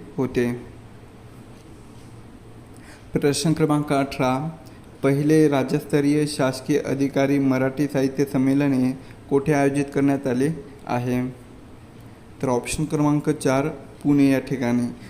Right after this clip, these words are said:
तर पहा पहिले राज्यस्तरीय शासकीय अधिकारी मराठी साहित्य संमेलन हे पुणे या ठिकाणी आयोजित करण्यात आले होते. प्रश्न क्रमांक एकोणीस,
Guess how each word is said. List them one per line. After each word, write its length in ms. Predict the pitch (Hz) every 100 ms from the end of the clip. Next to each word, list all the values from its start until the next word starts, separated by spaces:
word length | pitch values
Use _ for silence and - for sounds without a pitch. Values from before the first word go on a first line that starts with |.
| - -
तर 80 |
पहा 320 | 135 147 151 151
पहिले 560 | - 139 139 147 156
राज्यस्तरीय 800 | 139 131 139 143 - 143 143 143 139
शासकीय 480 | - 127 131 - 151
अधिकारी 500 | 143 139 135 139 139
मराठी 440 | 139 135 139 147
साहित्य 360 | 139 135 135 143
संमेलन 500 | 139 139 139 143 135
हे 180 | 127 143 - - - -
पुणे 360 | 135 147 131
या 100 | 147
ठिकाणी 440 | 143 147 143 143 143
आयोजित 320 | 135 135 143 -
करण्यात 300 | 135 135 127
आले 200 | 123 135 190 - - -
होते. 600 | 131 127 120 120 120 - - - - - - - - - - - - - - - - - - - - - - - -
प्रश्न 380 | 131 127 131 156
क्रमांक 400 | 147 147 147 147
एकोणीस, 640 | - 135 156 135 131 131